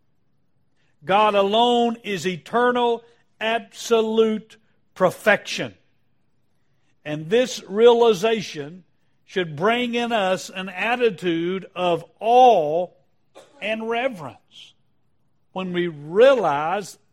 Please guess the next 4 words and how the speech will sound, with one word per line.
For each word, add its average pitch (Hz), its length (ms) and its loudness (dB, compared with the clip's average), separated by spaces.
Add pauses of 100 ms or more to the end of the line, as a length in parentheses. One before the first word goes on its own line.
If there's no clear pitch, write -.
(160)
the 160 140 -2
greatness, 170 960 -8 (280)
the 165 400 -4 (420)
majesty 170 1080 -8